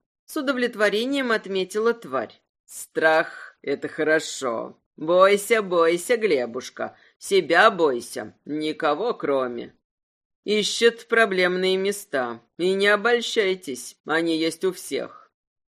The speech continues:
Богдашка тоже боится. Тварь перевернулась на спину и, выгнувшись, как-то умудрилась встать на колени.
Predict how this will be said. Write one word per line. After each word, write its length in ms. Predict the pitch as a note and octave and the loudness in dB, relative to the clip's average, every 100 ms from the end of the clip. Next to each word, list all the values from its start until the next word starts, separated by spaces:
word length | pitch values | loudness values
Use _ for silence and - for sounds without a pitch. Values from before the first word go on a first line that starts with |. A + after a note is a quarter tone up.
| _ _ | _ _
Богдашка 760 | - D3+ G3 G3+ A3+ A#3 - C4 | -2 2 4 4 4 4 4 4
тоже 440 | - F#3 E3 D#3+ | 6 6 6 4
боится. 760 | F#3 F#3 D#3 B2 A#2 - D2 - _ _ - | 2 4 4 2 -6 -14 -16 -18 _ _ -6
Тварь 300 | B3 D#4+ F4+ | 2 2 2
перевернулась 800 | D#4 C4+ A#3+ A3 A#3 C#4 D4 | -2 2 2 2 0 -2 -4
на 220 | D#4 C#4+ E3 | -2 -2 -2
спину 560 | - - D3 D3 C#3 _ | -4 -6 -4 -4 -6 _
и, 140 | - C#4 | -4 -2
выгнувшись, 800 | D#4 F4 G#3+ E3+ - D3 - - | 0 0 0 -2 -2 -6 -8 0
как-то 400 | C#4+ D4+ - C4+ | 0 0 -2 -4
умудрилась 600 | A#3+ A3 B3+ D4 B3 - | -2 -2 -2 -2 -2 -4
встать 420 | - - A3+ A3+ | -6 0 0 0
на 120 | A#3 | -4
колени. 600 | A3+ C4 G3+ B2 A#2 C#3 | -2 -2 -2 -4 -8 -14